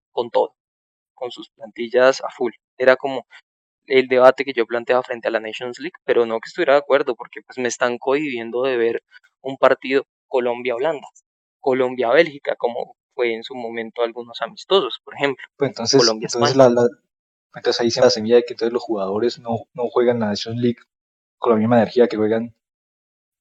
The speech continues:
Speaker 2: ¿no? otros torneos.
Speaker 1: Eh, puede ser, pues eso ya depende del jugador y si le gusta el torneo o no le gusta el torneo. Hay jugadores que les prefieren jugar a tope en Champions y no jugar,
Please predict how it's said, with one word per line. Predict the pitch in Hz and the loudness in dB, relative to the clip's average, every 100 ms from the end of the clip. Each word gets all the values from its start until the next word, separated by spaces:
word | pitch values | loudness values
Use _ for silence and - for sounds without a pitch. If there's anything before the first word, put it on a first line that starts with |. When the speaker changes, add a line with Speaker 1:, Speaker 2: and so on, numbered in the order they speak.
| - | -4
Speaker 2:
¿no? | - 202 | -2 4
otros | 147 - 123 - | 4 6 4 4
torneos. | - 113 170 110 - - - | -4 -2 -2 -2 -6 -12 -2
Speaker 1:
Eh, | 131 117 | -2 0
puede | - 123 | 2 4
ser, | 113 120 160 208 - | 4 2 2 -4 -12
pues | 135 | -4
eso | 127 123 | -2 -2
ya | 127 131 | 2 4
depende | 123 139 143 | 4 0 0
del | 135 | -2
jugador | 135 123 117 135 | -4 -4 -4 -6
y | 156 | -6
si | 139 - | -10 -12
le | 117 | -12
gusta | 120 117 135 | -12 -8 -8
el | 127 | -6
torneo | 123 117 113 | -6 -6 -8
o | |
no | 127 | -4
le | 127 | -4
gusta | 127 - | -2 -4
el | 127 | -4
torneo. | 117 - | -4 0
Hay | 170 | 2
jugadores | 165 147 123 131 | 2 4 4 2
que | - | -2
les | 135 113 | -4 -6
prefieren | - 123 123 123 | -6 -4 0 -2
jugar | 139 143 120 | -2 0 2
a | 123 | 4
tope | - 135 135 | 2 -2 -4
en | |
Champions | 135 139 127 160 170 | -2 -2 -2 -6 -4
y | 139 | -6
no | 123 | -6
jugar, | 127 123 120 | 0 4 4